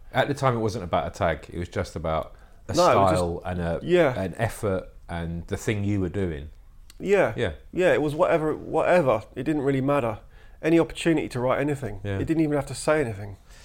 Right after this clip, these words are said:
Speaker 1: When did, um, w-, when was that crossover then? When did it get to that point where you and Bus started using a name?
Speaker 2: And that, like, like the, the,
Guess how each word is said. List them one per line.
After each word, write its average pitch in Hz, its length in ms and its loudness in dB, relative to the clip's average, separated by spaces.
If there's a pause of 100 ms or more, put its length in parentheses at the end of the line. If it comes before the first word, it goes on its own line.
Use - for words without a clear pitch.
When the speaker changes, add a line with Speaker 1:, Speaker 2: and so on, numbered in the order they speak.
(220)
Speaker 1:
When 156 320 2
did, 151 240 2
um, 139 400 0 (360)
w-, 139 180 -6
when 139 260 4
was 143 240 2
that - 180 2
crossover 101 480 0
then? 90 160 -2
When 120 160 -2
did 117 140 -2
it - 100 -10
get - 200 -2
to 117 100 -6
that 104 180 0
point 107 320 -2
where 95 400 0 (480)
you 107 220 -2
and 95 100 -2
Bus 98 220 2
started 90 320 -6
using 87 440 -2 (340)
a 92 180 0
name? 85 420 -4 (1600)
Speaker 2:
And 139 160 -2
that, 131 140 -2
like, 131 160 4 (160)
like 127 160 -2
the, 123 80 -6
the, 123 280 -8